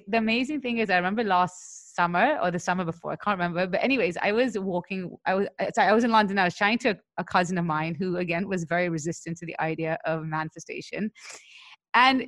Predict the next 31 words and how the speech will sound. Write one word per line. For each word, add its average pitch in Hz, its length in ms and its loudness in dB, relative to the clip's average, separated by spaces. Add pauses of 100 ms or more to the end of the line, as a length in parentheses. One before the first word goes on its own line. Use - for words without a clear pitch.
she 294 180 -2
actually 349 260 2
told 262 200 2
me, 240 80 0
she's 240 60 -4
like, 233 140 -4
"Hey, 269 400 2
can 277 160 0
we 294 80 2
go 320 100 2
for 392 140 0
a 349 100 6
walk 190 380 4
one 220 120 0
of 226 80 0
these 220 220 -2
days? 220 260 0
I 214 80 -2
really 233 220 0
want 294 220 -2
you 285 80 -2
to - 40 -14
teach 226 200 -6
me 214 60 -2
how 196 100 2
I 185 100 4
can 190 100 -6
manifest 180 540 -4
an 185 80 -2
engagement." 165 560 -6 (180)
And 226 200 2